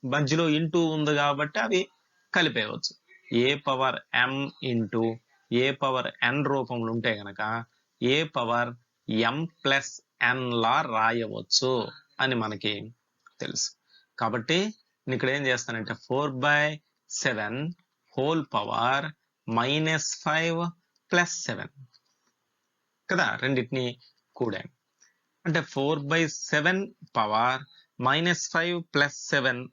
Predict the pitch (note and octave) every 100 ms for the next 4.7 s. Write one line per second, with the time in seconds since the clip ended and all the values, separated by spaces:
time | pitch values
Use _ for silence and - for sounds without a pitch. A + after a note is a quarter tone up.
0 | - C3+ C#3+ D3 D3+ D3 D3 D#3+ G#3 -
1 | _ _ _ _ A3 D3 - _ _ _
2 | _ _ _ _ _ _ _ _ _ _
3 | _ _ _ - G#2+ - G2 A#2+ - G#3+
4 | D4+ - - - - - F3